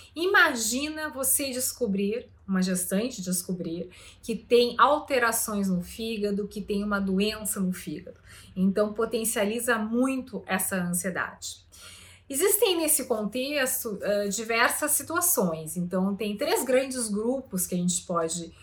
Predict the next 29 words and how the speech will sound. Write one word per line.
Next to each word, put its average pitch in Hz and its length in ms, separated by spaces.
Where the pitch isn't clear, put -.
falar 196 680
na 208 240
gestante 220 720
que 285 120
tem 240 300
alterações 226 640
no 240 100
fígado. 190 440
É 220 120
aquela 240 360
gestante 220 680
que - 120
começou 208 640
a 466 60
ter 285 200
alterações 202 640
hepáticas 180 640
desencadeadas 202 920
pela 190 220
própria 208 480
gestação, 170 640
com 202 160
a 208 140
gestação 226 720
sendo 247 440
causa 247 480
dessas 190 300
alterações 160 540
hepáticas. - 760